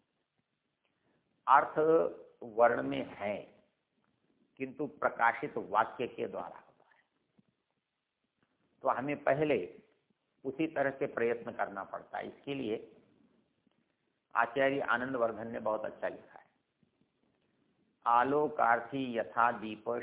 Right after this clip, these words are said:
शिखायाम यत्नवान जनः, तद उपायतया तद्वद वाच्ये अर्थे तदा देता।" अर्थात हमें पद में प्रयत्न करना पड़ता है। क्यों?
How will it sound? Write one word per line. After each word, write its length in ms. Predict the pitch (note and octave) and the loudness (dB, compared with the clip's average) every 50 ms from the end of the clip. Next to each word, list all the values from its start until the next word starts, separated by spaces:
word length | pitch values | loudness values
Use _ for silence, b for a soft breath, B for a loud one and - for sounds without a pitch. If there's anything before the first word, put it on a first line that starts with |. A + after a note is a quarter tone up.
| - | -8
शिखायाम 640 | - G2+ - - G2 G#2+ A2+ A#2 A#2+ A#2+ A2+ G#2+ G#2+ G#2 | -10 -12 -6 0 2 2 2 2 0 0 0 -2 -4 -6
यत्नवान 580 | G#2+ - - - G#2 G2+ G2+ G2 G2 F#2 F2+ | -8 -8 -8 -10 -8 -6 -4 -6 -6 -6 -10
जनः, 220 | F#2 F2 F2 E2+ - _ _ _ _ _ _ _ _ _ _ _ _ _ _ _ _ _ _ _ _ _ _ - | -16 -16 -16 -18 -20 _ _ _ _ _ _ _ _ _ _ _ _ _ _ _ _ _ _ _ _ _ _ 2
तद 140 | B2 C3 B2+ | 2 2 2
उपायतया 800 | A#2 - - A2 A2+ A2+ A2+ A2+ A2 - - G#2+ G#2+ G#2 G#2+ G#2 | -4 -4 0 2 2 2 2 0 -6 -6 -6 -6 -2 0 -2 -2
तद्वद 560 | - - G2 F#2+ F2+ F2 G2 A2+ A2 G2+ F2 F2 | -2 -4 -6 -6 -6 -6 -8 -8 -8 -8 -10 -8
वाच्ये 460 | F#2+ G2+ G2 - - - A#2+ A#2 G#2+ | -8 -8 -8 -10 -16 -14 -12 -12 -12
अर्थे 460 | - F#2+ F#2+ F2+ - - - A2 G#2+ | -10 -10 -10 -10 -10 -14 -12 -12 -12
तदा 340 | - - F#2 F2 F2+ E2+ E2+ | -10 -12 -14 -12 -12 -14 -14
देता।" 340 | - - - _ _ _ _ _ _ _ _ _ _ _ _ _ _ _ _ _ _ _ _ _ _ _ _ _ _ _ _ _ _ - A2+ | -16 -20 -20 _ _ _ _ _ _ _ _ _ _ _ _ _ _ _ _ _ _ _ _ _ _ _ _ _ _ _ _ _ _ -4 -4
अर्थात 320 | A#2+ - C#3 D3+ - C3+ A#2+ | 0 2 0 0 0 -2 -4
हमें 520 | B2 C#3 D3 C#3+ A#2+ A2 A#2 C#3+ - - _ _ _ _ _ _ _ _ _ _ _ _ _ _ _ _ _ _ _ _ - | -2 -2 -2 -2 -2 -4 -6 -8 -12 -16 _ _ _ _ _ _ _ _ _ _ _ _ _ _ _ _ _ _ _ _ 6
पद 180 | C3 C3+ C#3+ D#3 | 6 8 8 6
में 520 | D#3 D#3+ D#3+ D#3 D#3 D#3 D3 - - - _ _ - - | -2 0 -2 -2 -2 -4 -6 -8 -14 -20 _ _ -12 -4
प्रयत्न 360 | - C3+ C#3 C#3 C3+ C3+ C3 B2+ | 0 2 2 2 0 -2 -8 -2
करना 360 | - A2+ G2 G2 G#2 G2 F#2+ | -2 -2 -2 -2 -4 -6 -6
पड़ता 340 | - - - - - - - | -6 -8 -8 -8 -14 -20 -20
है। 60 | - - - _ _ _ _ _ _ _ _ _ _ _ _ _ _ _ _ - | -20 -20 -20 _ _ _ _ _ _ _ _ _ _ _ _ _ _ _ _ -2
क्यों? 220 | C#3 D3 D3+ D3 | 0 0 0 0